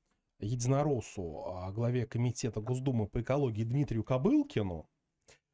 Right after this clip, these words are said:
а, стали известны подробности провала нацпроекта на сто двадцать семь миллиардов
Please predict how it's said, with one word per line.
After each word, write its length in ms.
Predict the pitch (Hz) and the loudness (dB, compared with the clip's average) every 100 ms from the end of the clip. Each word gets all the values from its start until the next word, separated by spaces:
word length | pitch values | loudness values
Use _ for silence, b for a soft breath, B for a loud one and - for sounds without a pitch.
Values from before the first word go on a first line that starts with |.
| _ | _
а, 220 | 117 110 | -2 0
стали 340 | 107 151 233 226 | 0 0 2 2
известны 460 | 170 147 190 190 | 2 2 0 0
подробности 720 | 180 143 147 170 170 - - 156 | 0 0 0 2 2 0 0 0
провала 480 | - 147 127 165 | 0 2 2 2
нацпроекта 880 | 160 127 - - 117 117 - - 165 b b b | 2 -2 -2 0 2 0 -2 -2 -2 b b b
на 100 | 131 | -2
сто 160 | 120 170 | 0 0
двадцать 300 | 135 139 - | 0 0 0
семь 180 | - 147 | 2 4
миллиардов 640 | 147 131 120 123 127 - | 4 4 4 2 0 -2